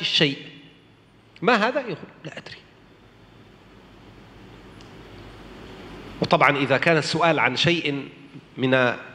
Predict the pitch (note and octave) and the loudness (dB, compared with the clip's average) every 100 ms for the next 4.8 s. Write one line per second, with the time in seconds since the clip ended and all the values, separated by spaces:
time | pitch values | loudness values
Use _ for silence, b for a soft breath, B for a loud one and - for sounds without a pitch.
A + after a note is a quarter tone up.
0 | - C3 C3+ B2 C3+ C3 C3+ D#3+ D3 D#3 | 4 6 6 2 0 0 4 4 4 0
1 | - - - - - - - - _ - | -10 -20 -20 -20 -20 -20 -20 -20 _ -20
2 | - A2+ A#2 A2+ A2+ G#2+ - D3 A#2+ B2+ | -2 4 6 6 4 2 2 2 4 4
3 | A#2+ C3+ D#3+ - C#3 A2 C3 C3+ F3+ D#3+ | 4 4 4 2 -2 0 2 2 4 2
4 | C3+ B2+ A2 C3 D3+ F#3+ D#3 | 2 2 2 4 2 4 4